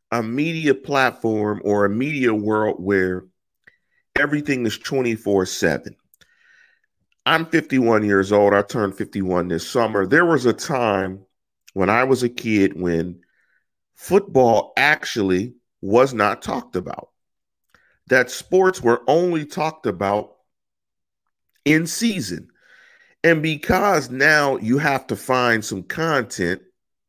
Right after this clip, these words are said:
sometimes media outlets like E S P N and like certain individuals on E S P N, 'cause it's not all individuals on E S P N, they strum up content.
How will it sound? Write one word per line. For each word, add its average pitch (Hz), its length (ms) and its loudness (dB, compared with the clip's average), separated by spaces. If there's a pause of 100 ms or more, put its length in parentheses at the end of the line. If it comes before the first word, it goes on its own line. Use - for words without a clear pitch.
(1600)
sometimes 165 800 0
media 156 420 0
outlets 113 560 0
like 107 380 0
E 104 120 2
S 107 160 0
P 87 300 -8
N 80 240 -8 (460)
and 98 160 4
like 98 200 4
certain 101 380 2
individuals 101 600 4
on 90 120 -2
E 85 160 -4
S 82 120 -2
P 92 160 -6
N, 85 100 -4
'cause 117 180 0
it's 185 140 -6
not 170 220 2
all 113 240 4
individuals 85 560 0
on 71 120 -6
E 64 120 -8
S 58 120 -8
P - 280 -12
N, - 100 -10 (960)
they 160 300 2
strum 147 420 0
up 135 220 -2
content. 117 580 -6